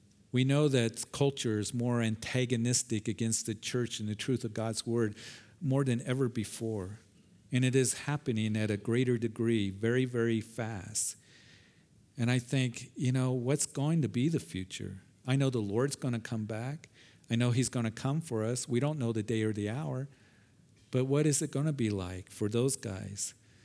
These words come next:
in twenty years if the Lord tarries?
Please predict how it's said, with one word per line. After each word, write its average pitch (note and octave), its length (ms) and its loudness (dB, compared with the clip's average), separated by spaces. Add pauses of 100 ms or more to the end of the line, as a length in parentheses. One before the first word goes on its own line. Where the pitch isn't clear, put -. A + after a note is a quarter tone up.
(380)
in A2 160 0
twenty B2+ 320 0
years A#2 520 2
if F#2+ 80 -10
the G2+ 100 -2
Lord G2+ 300 -2
tarries? G2 640 -6